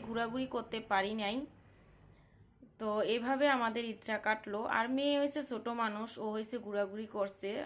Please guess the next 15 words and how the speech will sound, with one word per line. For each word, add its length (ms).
বাড়ির 360
মধ্যে 340
যতটুকু 580
পারছে। 640
আর 420
বাবার 300
বাড়িও 360
আমার 520
দূরে, 480
তো 80
সে 200
কারণে 340
যেতে 260
পারি 320
নাই। 280